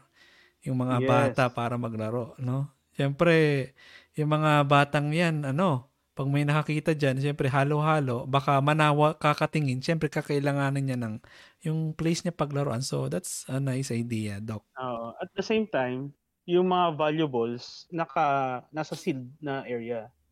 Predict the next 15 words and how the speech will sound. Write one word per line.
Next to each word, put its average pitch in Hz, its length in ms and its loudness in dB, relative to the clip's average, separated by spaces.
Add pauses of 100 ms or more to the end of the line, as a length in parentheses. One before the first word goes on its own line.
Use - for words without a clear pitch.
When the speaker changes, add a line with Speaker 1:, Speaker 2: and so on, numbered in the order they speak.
(140)
Speaker 1:
Mm. 143 480 -2
Speaker 2:
Oh, 113 160 -4
tapos 143 240 -4 (160)
yung 156 80 -2
mga 156 400 2
pwedeng 143 560 -2
paglaruan, 135 480 -2
yung 135 160 -2
hindi 135 160 -4
siya 127 160 -6
masisira, 117 480 -8
yun 170 240 -2
yung 127 160 -2
mga 110 160 -4
nakalabas. 120 640 -8